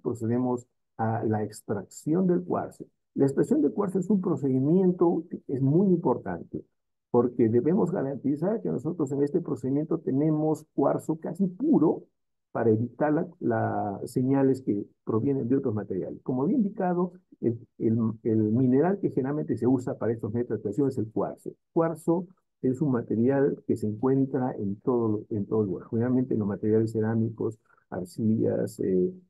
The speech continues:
sedimentos y, eh, todos los materiales que pueden ser, se requieren ser de tratación.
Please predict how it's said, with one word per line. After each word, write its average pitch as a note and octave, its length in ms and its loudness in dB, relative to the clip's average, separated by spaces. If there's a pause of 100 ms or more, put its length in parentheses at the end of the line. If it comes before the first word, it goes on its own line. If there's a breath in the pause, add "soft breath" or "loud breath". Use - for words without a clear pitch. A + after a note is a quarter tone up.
(140)
sedimentos A2+ 1000 0
y, E2 380 -8 (420)
eh, G#2 160 -6 (100)
todos B2+ 160 2
los A#2 220 -2 (140)
materiales A2 640 0
que A#2 80 -2
pueden A2 340 0
ser, G#2+ 360 -2 (360)
se - 180 -2
requieren G#2 320 0
ser A2 180 2
de G2 120 0
tratación. D#2 440 -8